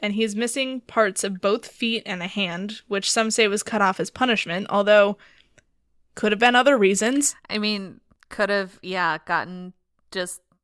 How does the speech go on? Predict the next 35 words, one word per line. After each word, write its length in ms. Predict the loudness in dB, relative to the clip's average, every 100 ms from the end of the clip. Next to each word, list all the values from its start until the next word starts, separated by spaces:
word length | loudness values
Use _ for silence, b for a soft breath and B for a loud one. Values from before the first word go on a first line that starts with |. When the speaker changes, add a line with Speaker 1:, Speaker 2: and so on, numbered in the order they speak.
| _ _
Speaker 2:
hacked 380 | -10 -4 -4 -2
off 200 | -4 -4
in 80 | -8
a 60 | -4
battle, 360 | -2 -2 -4 -6 -8
or 460 | -10 -8 -8 -8 -12 _ _ _ -14
it 180 | -14
fell 240 | -6 -4 -2
off 280 | -2 -4 -8
in 240 | -18 -18 _ _ _ _
the 80 | -16
coffin 420 | -6 -4 -4 -8
somewhere 420 | -10 -12 -10 -10
and 60 | -10
we 100 | -12
haven't 260 | -14 -16 -8
found 320 | -4 -4 -4
it. 240 | -8 -8 -8
I 160 | -8 -8
don't 180 | -18 -20 _ _ 2
Speaker 1:
It 100 | 4
is 140 | 4
believed 560 | 2 2 2 0 -2 -8
the 260 | -10 -4 -4
thief 520 | 0 2 2 0 -4
later 320 | 0 2 2 0
converted 520 | 0 2 2 2 0
and 140 | 0
became 320 | -2 -4 -4 -4
a 80 |
priest 420 | -4 0 2 0 -2
or 140 | -2
a 40 | -2
respected 840 | -2 -4 -4 -2 -4 0 2 2 2
man. 540 | 2 2 0 -2